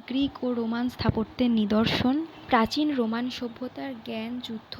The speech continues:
ও ন্যায়ের দেবী মিনার্ভার মূর্তি, প্রাচীন গ্রিক সভ্যতার দেবদেবী জিউস, হামরিস, এথেনা ও দিমিত্রির মূর্তি।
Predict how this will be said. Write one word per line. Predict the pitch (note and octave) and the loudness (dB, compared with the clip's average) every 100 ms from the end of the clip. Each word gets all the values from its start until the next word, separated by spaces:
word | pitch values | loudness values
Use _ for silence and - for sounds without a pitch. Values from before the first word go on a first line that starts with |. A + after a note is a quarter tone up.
| C#4+ | -8
ও | C4 | -4
ন্যায়ের | B3+ A3+ G#3 A3 G#3+ | -4 -4 -4 -6 -6
দেবী | B3 A#3+ C4 | -4 -2 -2
মিনার্ভার | A#3+ G#3 G#3 G#3+ A#3 A#3+ | -2 -2 -2 -4 -4 -2
মূর্তি, | A#3+ B3 - C#4 D4 - - - - | 0 -2 -4 -8 -8 -8 -20 -20 -10
প্রাচীন | A#3 A3 - B3+ B3 | -4 -4 -4 -4 -4
গ্রিক | A#3+ B3 - | -4 -4 -4
সভ্যতার | A#3+ G#3+ A3+ A3 A#3+ A3 | -6 -6 -6 -6 -6 -6
দেবদেবী | A3 G3+ - A#3 A3 A#3+ - - - | -6 -6 -6 -6 -6 -8 -10 -18 -10
জিউস, | - A#3 A#3 A#3 - - | -6 -4 -4 -4 -10 -8
হামরিস, | G#3+ G#3 G#3 A3+ A3+ - G#3+ | -6 -4 -4 -4 -6 -8 -8
এথেনা | G#3 A3+ A3 A3+ A3+ - | -6 -6 -6 -6 -8 -8
ও | B3+ B3+ | -6 -4
দিমিত্রির | A3+ A3 A3 - C4 | -2 -2 -4 -4 -2
মূর্তি। | A3+ F3+ - - | -2 -4 -8 -12